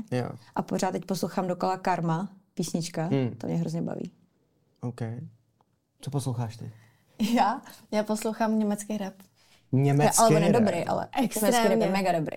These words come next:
Speaker 3: Extrémně. Samra, top, prostě, no, tak to mám ráda. Hm.
Speaker 1: Hmm.
Speaker 3: Ale já zrovna jedu z tréninku, kde hraje hudba furt, takže já pak vždycky vypnu všechno a nechci slyšet nic.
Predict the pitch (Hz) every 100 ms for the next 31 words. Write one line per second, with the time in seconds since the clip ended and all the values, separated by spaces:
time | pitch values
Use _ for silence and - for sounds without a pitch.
0 | - 226 - - 226 220 202 196 - -
1 | 226 214 196 185 202 _ - 214 220 -
2 | - 208 202 - 208 190 190 190 196 208
3 | - 185 185 185 190 208 _ _ 262 240
4 | 123 117 104 98 110 - - - _ -
5 | 233 247 240 233 226 226 220 208 214 208
6 | 208 196 202 196 202 208 202 202 202 196
7 | 185 202 196 - 220 208 208 208 208 214
8 | 202 202 190 202 - 190 196 208 202 208
9 | 208 190 190 190 190 - - - 190 190
10 | 190 180 180